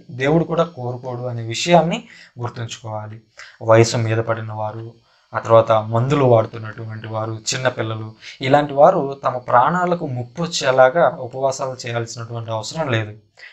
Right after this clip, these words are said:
సమస్తం ఎరిగినటువంటి దేవుడు మన గురించి, మన ఆరోగ్యం గురించి అర్థం చేసుకోగలడు. ఆరోగ్యంగా ఉన్నవారు లేదా ఒక పూట అన్నం మానేసినా పర్వాలేదు అనుకునేవారు వారానికి లేదా రెండు వారాలకు ఒకసారి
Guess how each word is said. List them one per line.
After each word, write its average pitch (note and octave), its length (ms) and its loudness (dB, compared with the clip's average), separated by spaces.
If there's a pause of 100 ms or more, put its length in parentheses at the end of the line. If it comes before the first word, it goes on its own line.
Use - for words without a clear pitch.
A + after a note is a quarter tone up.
సమస్తం B2+ 680 -4
ఎరిగినటువంటి B2+ 680 -4
దేవుడు A#2 320 -4
మన A#2 340 -2
గురించి, A#2 440 -4
మన A2+ 120 -4
ఆరోగ్యం B2+ 580 0
గురించి B2 560 -10 (280)
అర్థం A2+ 220 -6
చేసుకోగలడు. B2 760 0 (600)
ఆరోగ్యంగా D3 520 6
ఉన్నవారు B2+ 580 4
లేదా A#2+ 240 -4
ఒక A#2 320 0
పూట C#3+ 180 -6
అన్నం B2+ 480 0
మానేసినా A#2+ 460 -4
పర్వాలేదు A#2 560 0
అనుకునేవారు A2+ 680 -6 (460)
వారానికి D#3 680 6
లేదా B2+ 220 0
రెండు A#2 220 2
వారాలకు A#2+ 360 4
ఒకసారి A#2+ 720 -6